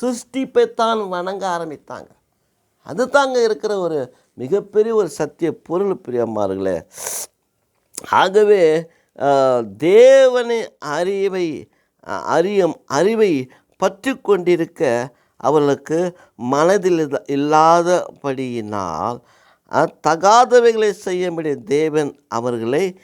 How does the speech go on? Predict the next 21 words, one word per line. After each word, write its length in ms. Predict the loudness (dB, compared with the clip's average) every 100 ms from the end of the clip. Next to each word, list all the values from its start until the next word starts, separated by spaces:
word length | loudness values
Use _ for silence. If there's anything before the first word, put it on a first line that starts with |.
| _ _ -4
கேடான 580 | 2 4 4 4 2 0
சிந்தைக்கு 1000 | -4 -6 -4 -4 -6 -8 -4 -2 -4 -8 _ _
ஒப்பு 280 | -8 -6 -4
கொடுத்துட்டார். 760 | -2 -2 -2 -6 -6 -4 -4 -6 _ _
அப்படியே 540 | -8 -2 2 4 4 2
தொடர்ந்து 500 | 0 -6 -4 -4 -6
வாசித்தோம்னா, 1200 | -4 -6 -10 -16 -14 -12 -10 -8 -8 -8 -8 -12 _ _ _
அவங்க 340 | -10 -6 -4 -6
மரணத்துக்கு 800 | -4 -4 -2 -4 -6 -8 -14 -10
ஏதுவான 540 | -8 -8 -8 -10 -10 -14 _ -10
பாவங்களை, 800 | -2 -2 -2 -4 -4 -2 -4 -6 _ _ _
அவங்க 280 | -8 -8 -6
இச்சைகளை, 920 | -8 -10 -4 -2 -2 -2 -2 -2 -6
அவங்க 260 | -8 -8
மனம் 340 | -6 -6 -6 -6
போல, 320 | -4 -4 -4 -10 _ -10
அஹ், 160 | -6
செய்கிற 600 | -6 -4 -2 0 0 -2
துஷ்ட 520 | -2 -6 -10 _ -8 -8
செய்கைகளை, 1040 | -4 0 0 0 -4 -4 -2 -2 -2 -6 _ _ _ -8
அஹ், 360 | -4 -4 -4